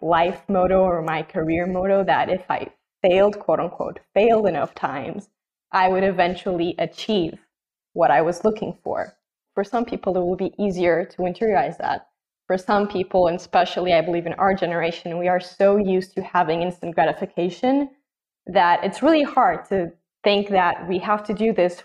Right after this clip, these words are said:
for a period of time that we don't know how long it will be. It could be one week, it could be ten years, for the expectation or the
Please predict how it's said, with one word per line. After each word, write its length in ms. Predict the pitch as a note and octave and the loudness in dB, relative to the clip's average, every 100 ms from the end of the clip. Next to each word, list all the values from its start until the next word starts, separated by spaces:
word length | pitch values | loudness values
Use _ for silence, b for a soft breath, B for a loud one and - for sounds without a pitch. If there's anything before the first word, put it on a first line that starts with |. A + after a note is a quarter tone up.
| - | 0
for 220 | F3 E3+ | 2 2
a 160 | - | 0
period 320 | - G#3+ G3+ F#3 | -4 2 2 2
of 160 | F3+ | 0
time 220 | F3 D#3+ | -2 0
that 120 | D#3 E3+ | 0 0
we 100 | F3+ | 0
don't 120 | F#3+ | 0
know 140 | F#3+ | 0
how 260 | D3 - C4 | 0 0 2
long 220 | G#3 E3 | 2 0
it 80 | D#3+ | -4
will 120 | D#3 | -6
be. 280 | D#3+ D3 F3+ | -4 -6 -6
It 120 | E3 | -10
could 100 | - | -8
be 120 | F3 F3 | -2 -2
one 340 | E3 G3+ A#3+ | 0 0 0
week, 180 | G3+ G3+ | -2 -4
it 100 | E3+ | -6
could 140 | F3+ | -8
be 80 | E3+ | -10
ten 320 | - G3 A3+ | -6 -2 0
years, 480 | G#3 D3+ D3+ G#3+ _ _ _ _ _ _ | 0 -2 -4 -8 _ _ _ _ _ _
for 140 | A3 | 2
the 100 | G3 | 4
expectation 920 | A3 G#3 - A3+ A3+ A#3+ A3 - F#3 F#3+ - | 2 2 0 0 2 0 0 -4 -6 -6 -2
or 320 | F3+ F3+ F3 | 2 2 2
the 520 | F3+ F#3 F3 E3+ E3+ | 0 4 4 4 0